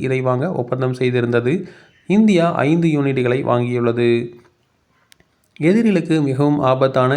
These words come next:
எஸ் ஃபோர் ஹண்ட்ரட் ஏவுகணை கருதப்படுகிறது. சிறப்பு என்னவென்றால் அதில் எளிதில் கண்டறிய முடியாது. மேலும் இதில் பொருத்தப்பட்டுள்ள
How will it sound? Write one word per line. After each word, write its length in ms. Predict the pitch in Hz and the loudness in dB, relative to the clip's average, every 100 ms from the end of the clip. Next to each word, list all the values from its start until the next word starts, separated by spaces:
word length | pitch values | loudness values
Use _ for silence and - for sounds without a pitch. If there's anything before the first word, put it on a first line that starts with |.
| 139 | -2
எஸ் 200 | 131 131 | -4 -4
ஃபோர் 240 | 131 131 | -2 0
ஹண்ட்ரட் 300 | 127 127 131 123 | 0 -2 -2 0
ஏவுகணை 320 | 127 120 117 151 | 0 0 0 0
கருதப்படுகிறது. 720 | 123 120 123 120 120 117 120 185 - - _ | 0 0 -2 -2 0 0 0 -2 -6 -18 _
சிறப்பு 380 | - 208 220 196 | 0 0 2 2
என்னவென்றால் 520 | 170 156 143 139 139 | 2 0 2 2 2
அதில் 300 | 131 131 139 | 2 0 0
எளிதில் 360 | 131 131 135 139 | 0 0 -2 -2
கண்டறிய 360 | 123 127 127 123 | 0 0 0 0
முடியாது. 520 | 120 120 120 120 120 120 - - _ _ _ | 0 2 0 2 0 0 -4 -14 _ _ _
மேலும் 280 | 180 220 220 | 0 2 4
இதில் 240 | 185 165 156 | 4 2 2
பொருத்தப்பட்டுள்ள 640 | 151 151 147 131 135 143 | 2 2 -2 0 0 0